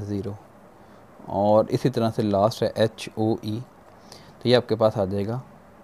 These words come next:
आईसी over वीसीई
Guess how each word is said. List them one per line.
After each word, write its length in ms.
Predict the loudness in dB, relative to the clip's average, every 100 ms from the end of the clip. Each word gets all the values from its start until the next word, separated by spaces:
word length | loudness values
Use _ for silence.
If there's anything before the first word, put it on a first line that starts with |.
| -20 -20 -20 -20 -20 -20 -20 -20 -20 -20 -20 -20 -20 -20 -20 -16 -6
आईसी 680 | -2 0 -2 -6 -6 -4 -4 -8 -20 -20 -20 -20 -20 -20 -20 -8 -2
over 260 | 0 0 -4 -10 -20 -20 -20 -20 -20 -20 -20 -20 -20 -20 -20 -20 -20 -20 -12
वीसीई 1300 | -10 -4 -2 -2 -4 -6 -4 -4 -4 -8 -6 -4